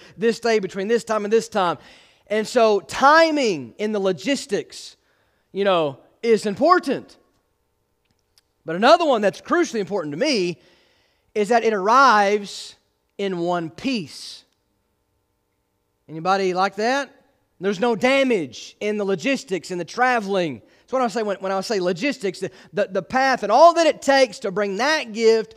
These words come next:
to your house, the right gift, on time, and no damage. Right?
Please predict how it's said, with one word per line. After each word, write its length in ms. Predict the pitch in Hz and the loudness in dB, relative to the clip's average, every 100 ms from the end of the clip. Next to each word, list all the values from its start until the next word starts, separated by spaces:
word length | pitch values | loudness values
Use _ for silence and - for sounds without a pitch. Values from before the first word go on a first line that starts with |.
| - | -20
to 80 | - | -10
your 320 | 180 294 320 | -2 2 4
house, 400 | 233 196 196 190 | 2 2 0 -2
the 100 | - | -6
right 380 | 165 254 302 214 | 2 4 4 2
gift, 260 | 185 202 - | -2 -2 0
on 280 | 233 285 285 | 0 2 0
time, 540 | - 202 202 196 196 - _ _ _ _ _ _ _ _ | 0 0 0 -2 -8 -14 _ _ _ _ _ _ _ _
and 160 | 185 196 | -4 0
no 160 | 196 | 0
damage. 680 | 175 185 156 117 80 - - _ _ _ _ _ _ _ _ | 2 0 -2 -8 -16 -20 -20 _ _ _ _ _ _ _ _
Right? 380 | 131 185 233 | -6 -4 -4